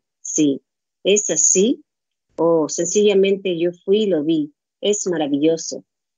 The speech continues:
La fe es, la congregación dice, el oír, el oír la palabra de Dios. Su corazoncito empezó a tener hambre, ¿ven? ¿Qué era? La luz destelló sobre esa simiente, aunque ella no era una judía.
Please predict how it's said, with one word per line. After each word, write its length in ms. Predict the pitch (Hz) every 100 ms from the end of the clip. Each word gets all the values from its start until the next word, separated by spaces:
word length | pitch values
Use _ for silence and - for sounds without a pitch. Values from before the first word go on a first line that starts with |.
| _
La 260 | - 175 170
fe 520 | - 208 226 214 196
es, 340 | 214 - - - -
la 140 | 165
congregación 640 | 165 165 165 165 - 196
dice, 360 | 190 190 196 185
el 260 | - 160 151
oír, 480 | 147 160 175 151 - _ _ _
el 240 | 170 165
oír 320 | 165 165 196 202
la 180 | 175 -
palabra 640 | 147 147 160 180 190 180
de 140 | 147 143
Dios. 340 | 143 143 143
Su 220 | - -
corazoncito 760 | - 165 160 170 156 202 202 214
empezó 500 | 202 175 151 - 185
a 60 |
tener 300 | - 143 160
hambre, 380 | 170 185 170 139 147
¿ven? 300 | 165 202 233 _ _ _
¿Qué 300 | - 226 190
era? 200 | 170 175
La 220 | - 160
luz 440 | 156 156 185 214 233
destelló 720 | 196 - 156 147 165 165 180 _ _ _
sobre 400 | - 190 165 170
esa 220 | 180 -
simiente, 720 | 196 175 165 180 196 190 156 -
aunque 320 | 165 160 165
ella 200 | 180 190
no 280 | 175 175 180
era 260 | 190 214 190
una 160 | 160
judía. 400 | 143 143 143 139